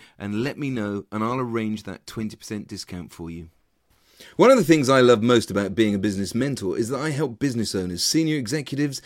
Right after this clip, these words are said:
and the employed realize that there are other ways of doing things.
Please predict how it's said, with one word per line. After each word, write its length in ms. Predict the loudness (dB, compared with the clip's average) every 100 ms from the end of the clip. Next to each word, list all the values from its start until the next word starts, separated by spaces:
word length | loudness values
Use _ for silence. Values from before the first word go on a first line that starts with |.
| -18 -4
and 160 | 0
the 80 | 2
employed 640 | 2 0 0 2 4 2
realize 680 | 2 0 2 0 -2 -4 -8 -8
that 180 | -6 0
there 180 | 2 0
are 120 | 0
other 160 | -2
ways 320 | 0 2 2 0
of 140 | -4
doing 320 | 2 2 2
things. 480 | -4 -8 -10 -12 -14